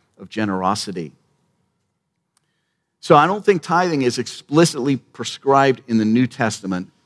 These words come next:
because if it was, it would be an out for us to want to hold on to more. Where Scott says, "Look, err on the side of generosity."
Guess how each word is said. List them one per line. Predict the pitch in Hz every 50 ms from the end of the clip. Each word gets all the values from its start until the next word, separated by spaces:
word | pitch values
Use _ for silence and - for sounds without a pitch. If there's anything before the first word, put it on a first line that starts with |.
| _ _ _
because | - 95 123 110 - - -
if | - 131 - 151
it | 135 120
was, | 117 131 139 135 123 104 90 90 95 - - _ _ _ _ _
it | - 135 127 -
would | 117
be | 107 120
an | 110 104 104 -
out | - 120 131 120 -
for | - 120 110 -
us | 131 131 110 92 87 - - - _ _ _ _ _ _ _ _
to | -
want | 107 110 107
to | 98 87
hold | - - 123 113 113 104
on | 110 107 110 104
to | - - 104
more. | 98 98 101 104 107 98 82 73 - _ _ _ _ _ _ _ _ _ _ _ _ _ _
Where | - 110
Scott | 101 - 123 113 107 107
says, | - 110 104 98 - 131
"Look, | 135 127 95 - _ _ _ _ _ _ _
err | - 139 160 170
on | 175
the | 156 123
side | - - 135 139
of | 139 -
generosity." | - 127 127 123 113 107 113 120 - - 87 85 76 76